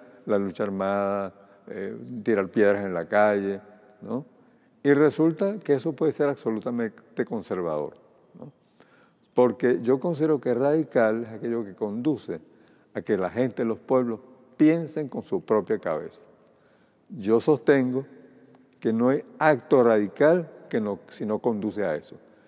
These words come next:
Si conduce al paternalismo, es tan conservador, se sea tirando piedras, así, así haciendo la lucha armada, así, así sea haciendo las formas que hasta hoy día hemos considerado lo más radical. Por ejemplo,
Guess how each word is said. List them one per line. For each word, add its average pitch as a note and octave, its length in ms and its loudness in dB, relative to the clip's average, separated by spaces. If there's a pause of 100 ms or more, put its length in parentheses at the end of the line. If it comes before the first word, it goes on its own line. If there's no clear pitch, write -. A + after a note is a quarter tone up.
(140)
Si C#3 180 2
conduce D3 460 2
al D3 80 0
paternalismo, C3 840 2
es A2+ 60 -16
tan C3 220 0
conservador, A#2 680 0
se B2+ 120 -6
sea B2 160 -4
tirando A2 440 0
piedras, A2 520 -2 (280)
así, A#2 280 0
así A#2 220 2
haciendo A2 420 0
la G2+ 100 -2
lucha G#2 260 -2
armada, A2+ 960 -2
así, A2+ 260 -4
así C3 480 -2
sea C3 260 2
haciendo C#3 540 0
las C3 140 -2
formas C#3 340 -4
que - 80 -6
hasta A2 260 0
hoy C3 200 4
día D3 280 -2 (380)
hemos A2+ 220 -6
considerado A2+ 500 -2
lo G2 180 -2
más G#2 200 -4
radical. F2 500 -8 (640)
Por A#2 140 0
ejemplo, D3 400 0